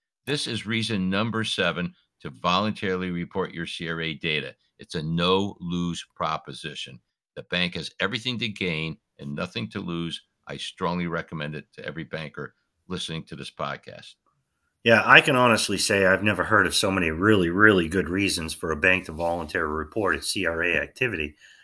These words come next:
Speaker 2: I know I've learned a lot from your presentation and, of course, working and collaborating with you on many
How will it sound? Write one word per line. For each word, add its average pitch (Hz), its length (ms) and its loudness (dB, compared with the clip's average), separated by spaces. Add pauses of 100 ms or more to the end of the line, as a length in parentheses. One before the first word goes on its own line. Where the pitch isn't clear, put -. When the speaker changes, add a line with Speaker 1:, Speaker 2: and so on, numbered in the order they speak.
(220)
Speaker 2:
I 95 120 0
know 107 200 6
I've 92 260 4
learned 117 400 6
a 101 40 0
lot 85 420 -2
from 85 160 -10
your 80 120 -4
presentation 92 1040 -2
and, 80 180 -10
of - 60 -20
course, 92 320 -4
working 92 420 -4
and 80 140 -8
collaborating 87 680 0
with 82 120 -6
you 78 200 -6
on 80 120 -6
many 82 320 -6